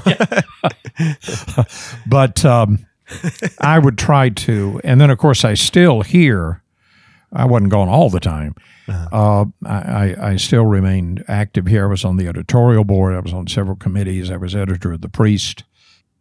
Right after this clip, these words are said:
Speaker 1: attended the planning meetings for The Visitor, and so forth.
Speaker 2: Mm-hmm. How have you seen our Sunday Visitor change over the years, either in the work that they're doing or the, the products that they're able to ship out?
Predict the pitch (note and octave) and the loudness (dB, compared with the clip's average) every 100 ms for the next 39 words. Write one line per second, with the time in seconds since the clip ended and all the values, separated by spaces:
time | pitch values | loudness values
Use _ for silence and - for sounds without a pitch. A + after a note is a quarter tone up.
0 | _ F#2+ F#2+ - G#2 G2 F2+ E2+ G2+ F#2+ | _ -14 -4 0 0 0 -2 -2 0 0
1 | F2+ F#2 E2+ F2 - - E2+ F#2 F2+ - | -2 -2 -4 -6 -6 -8 -6 -4 -6 -4
2 | F2 F2 - G2+ F2 - D#2 - F2+ G#2+ | -6 -6 -2 -2 -2 -8 -10 -10 -12 -14
3 | - _ - _ _ _ G3+ F3 C#3 C3+ | -16 _ -20 _ _ _ 2 4 4 2
4 | C3 A2+ A2 G#2+ G#2+ _ _ _ A#2 G#2+ | 2 4 4 2 -2 _ _ _ -2 2
5 | A2+ G2+ G#2 G2 F#2+ - G#2 G2+ F#2 F2 | 2 2 2 0 0 0 0 2 0 -2
6 | F2+ F2+ F2+ E2+ E2 - G#2+ G2 F#2+ F#2 | -4 -4 -2 -4 -6 -6 -2 0 2 2
7 | F#2 F2+ - _ _ F#2 G2+ G#2+ - G2 | 0 -4 -8 _ _ -4 0 0 -2 0
8 | G2+ F2+ A2+ A2 A2 A2+ A2 A2+ - F#2+ | 0 2 2 4 2 2 0 -2 -2 -2
9 | F2+ F2 F2 D#2+ E2 E2 E2 F2 _ _ | 0 0 -2 -4 -4 -4 -6 -12 _ _
10 | _ - G#2+ G#2+ - G#2 G#2+ G2+ G2+ - | _ -4 -2 -2 -4 -4 -2 -2 -4 -8
11 | G#2 A2+ G#2+ G2+ | -4 -2 0 -2